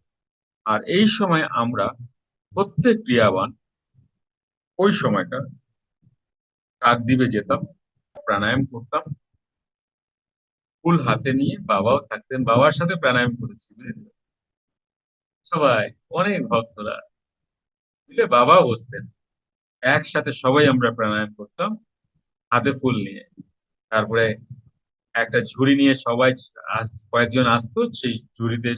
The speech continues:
আমরা সবাই ওই ফুলটা আবার দিয়ে দিতাম। ওই ঝুড়ি সব নিয়ে গিয়ে যোগীরাজের শ্রীচরণে দিয়ে দিতাম। এত সৌভাগ্য,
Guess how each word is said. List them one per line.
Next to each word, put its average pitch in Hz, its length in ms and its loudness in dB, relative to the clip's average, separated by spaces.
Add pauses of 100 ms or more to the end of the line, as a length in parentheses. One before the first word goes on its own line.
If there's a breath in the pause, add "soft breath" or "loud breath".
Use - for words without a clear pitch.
আমরা 110 220 -2
সবাই 127 340 2
ওই 131 140 -2
ফুলটা 214 420 -2 (560)
আবার 127 240 2
দিয়ে 143 160 4
দিতাম। 101 260 -2 (180)
ওই 104 100 -2
ঝুড়ি 127 280 -4
সব 147 320 2
নিয়ে 123 260 -4
গিয়ে 226 300 -2 (400)
যোগীরাজের 123 380 0
শ্রীচরণে 127 640 -2
দিয়ে 107 220 -6
দিতাম। - 360 -14 (1500)
এত 131 220 0
সৌভাগ্য, 185 600 4